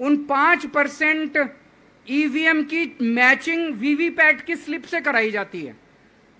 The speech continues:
वीवीपैट पे जो स्लिप है, उसकी काउंटिंग होती है, जैसे बैलेट पेपर की काउंटिंग होती थी, और उसकी काउंटिंग और ईवी, ईवीएम की checking होती है दोनों की। एक भी मशीन अगर match ना करे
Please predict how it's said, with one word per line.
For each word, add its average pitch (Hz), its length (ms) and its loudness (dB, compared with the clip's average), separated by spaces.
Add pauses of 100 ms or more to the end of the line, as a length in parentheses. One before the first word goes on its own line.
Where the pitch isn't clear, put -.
(240)
वीवीपैट 302 680 2
पे 330 80 -2
जो 320 160 -4
स्लिप 302 380 -4
है, 302 120 6
उसकी 311 260 -2
काउंटिंग 294 480 0
होती 285 200 0
है, 294 80 2
जैसे 311 220 -4
बैलेट 285 380 2
पेपर 294 260 -2
की 285 120 -6
काउंटिंग 262 360 -2
होती 196 220 -2
थी, 165 220 -10 (580)
और 269 160 2
उसकी 294 440 -2
काउंटिंग 302 500 -2
और 320 120 0
ईवी, 294 280 0
ईवीएम 285 540 -4
की 320 160 -6
checking 294 440 -2
होती 233 200 0
है 277 120 2
दोनों 254 280 2
की। 208 300 -6 (500)
एक 330 320 0
भी 359 160 0
मशीन 330 440 2
अगर 311 240 6
match 294 360 4
ना 269 200 4
करे 262 400 2